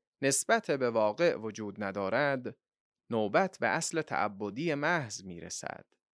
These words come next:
یعنی شارع به ما می گوید: «من شما را متعبد می کنم که در اینجا براعت جاری کنید،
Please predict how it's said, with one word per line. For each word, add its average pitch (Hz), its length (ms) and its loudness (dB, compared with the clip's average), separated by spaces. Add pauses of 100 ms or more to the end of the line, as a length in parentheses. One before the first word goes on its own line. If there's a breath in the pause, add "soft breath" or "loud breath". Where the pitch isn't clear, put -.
(480)
یعنی 131 360 4
شارع 139 460 4
به 113 140 0
ما 139 140 0
می 123 160 -4
گوید: 120 640 0 (520)
«من 180 240 6
شما 151 380 4
را 156 180 8
متعبد 127 720 2
می 175 120 0
کنم 135 540 0 (160)
که 113 120 -2
در 107 180 6
اینجا 113 420 4
براعت 113 640 2
جاری 98 340 -2
کنید، 90 540 -12